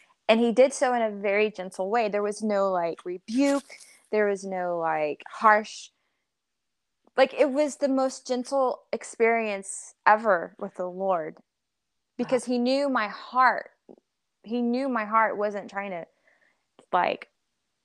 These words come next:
Speaker 1: do it for my name or anything like that, or he knew I really just wanted to serve him. I just didn't know what that meant.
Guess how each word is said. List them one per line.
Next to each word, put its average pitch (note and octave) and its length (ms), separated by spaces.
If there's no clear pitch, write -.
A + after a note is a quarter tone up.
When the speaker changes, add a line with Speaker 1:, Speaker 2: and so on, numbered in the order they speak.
Speaker 1:
do A3 220
it G#3+ 120
for F#3+ 120
my F3 180
name G#3 560
or F3+ 100
anything F#3 340
like E3+ 320
that, G#3 400
or E3+ 420
he G#3+ 180
knew A3+ 240
I A3+ 80
really G3+ 280
just G3 180
wanted F#3+ 220
to E3+ 60
serve C#4+ 300
him. F#3 160
I E3+ 120
just F#3+ 360
didn't F#3 400
know G3 280
what F3 200
that - 200
meant. E3 340